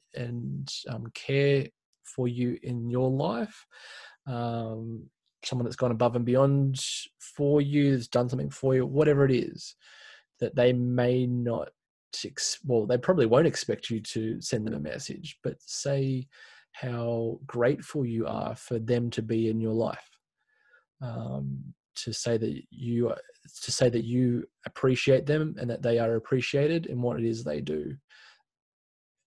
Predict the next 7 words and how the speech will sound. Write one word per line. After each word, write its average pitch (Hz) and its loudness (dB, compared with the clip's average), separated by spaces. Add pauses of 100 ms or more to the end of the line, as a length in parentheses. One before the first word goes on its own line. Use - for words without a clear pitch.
(480)
You 127 4
will 120 2
be 117 2
amazed 117 2
at 113 -2
the 113 -2
res-, - -6